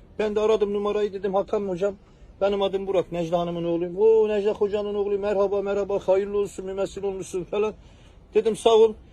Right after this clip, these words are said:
"Ya," dedi, "ben şimdi nöbetteyim. Sabah dokuzda nöbet değişimi yapıyorum. Sabah dokuzda gel ama acile gel. Ee, bütün o genç yeni pratisyenlerimiz var. Hepsine söyleyeyim, yazarlar sana." dedi.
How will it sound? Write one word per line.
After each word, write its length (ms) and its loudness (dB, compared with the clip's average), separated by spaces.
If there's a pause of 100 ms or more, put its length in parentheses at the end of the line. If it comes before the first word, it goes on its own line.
(180)
"Ya," 160 2
dedi, 160 -4
"ben 100 4
şimdi 240 -4
nöbetteyim. 560 2 (240)
Sabah 360 -2
dokuzda 360 -2
nöbet 340 0
değişimi 400 -2
yapıyorum. 440 -2
Sabah 360 -2
dokuzda 360 -2
gel 360 -4
ama 200 -2
acile 300 4
gel. 200 -2 (760)
Ee, 260 -4
bütün 180 -6
o 80 0
genç 280 -4
yeni 220 -4
pratisyenlerimiz 800 -4
var. 140 -4
Hepsine 340 -4
söyleyeyim, 320 -2
yazarlar 360 -2
sana." 280 -10
dedi. 120 -16